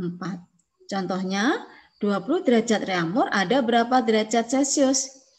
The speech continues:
Lima per empat kali dua puluh menjadi dua puluh lima. Dari mana dua puluh lima? Dua puluh dibagi empat, lima. Lima kali lima, dua puluh lima. Yang kedua.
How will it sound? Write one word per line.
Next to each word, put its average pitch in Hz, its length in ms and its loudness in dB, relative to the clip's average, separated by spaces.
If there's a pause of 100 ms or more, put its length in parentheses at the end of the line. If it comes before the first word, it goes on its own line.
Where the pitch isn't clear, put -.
(480)
Lima 214 560 4
per 196 160 -6
empat 196 720 -4
kali 196 420 0
dua 202 680 0
puluh 285 640 2 (360)
menjadi 190 480 -2
dua 190 320 0
puluh 180 160 -2
lima. 165 240 -2
Dari 208 220 0
mana 320 180 4
dua 262 220 4
puluh 269 100 4
lima? 233 200 4 (580)
Dua 196 240 0
puluh 220 180 2
dibagi 190 320 0
empat, 185 380 -4
lima. 202 480 -2 (240)
Lima 202 320 -2
kali 185 240 -2
lima, 240 400 4
dua 180 400 0
puluh - 320 -20
lima. 180 320 -8 (1120)
Yang 214 320 2
kedua. 185 1040 -4